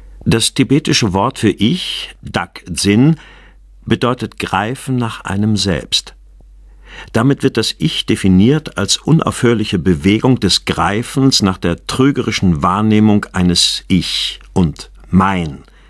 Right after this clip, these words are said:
Selbst und andere, und es beinhaltet alle Konzepte, Ideen,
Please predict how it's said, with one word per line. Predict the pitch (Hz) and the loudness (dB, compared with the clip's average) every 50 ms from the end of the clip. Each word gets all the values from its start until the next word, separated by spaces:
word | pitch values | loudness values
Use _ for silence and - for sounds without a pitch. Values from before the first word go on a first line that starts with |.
| _ _ - - - - _ | _ _ -20 -20 -20 -14 _
Selbst | - 90 95 107 104 90 73 - - - - - - - - | -4 0 0 0 0 -2 -4 -6 -6 -8 -8 -8 -6 -2 0
und | 104 90 78 - - - | 0 0 0 -2 -4 -4
andere, | 110 104 104 95 78 71 69 69 69 - - - - - | -2 -2 -2 -2 -4 -6 -10 -14 -16 -16 -18 -18 -6 -2
und | - 120 - - | -2 -2 0 -2
es | 104 - | -4 -4
beinhaltet | - - 95 - _ - 123 143 139 104 117 135 139 131 - - 131 - - - _ - | -2 -4 -6 -4 _ 0 0 2 0 0 0 0 0 0 0 0 -2 -2 -4 -10 _ -6
alle | 110 117 135 156 165 | -6 -4 -4 -6 -10
Konzepte, | - - 113 101 95 90 - - 123 - 170 - _ - - | -8 -6 -4 -4 -4 -2 -2 -2 -2 -2 -4 -6 _ -4 -4
Ideen, | - - 92 87 76 80 95 101 110 120 127 135 135 127 | -2 0 -2 -2 0 2 2 2 2 2 2 0 0 -4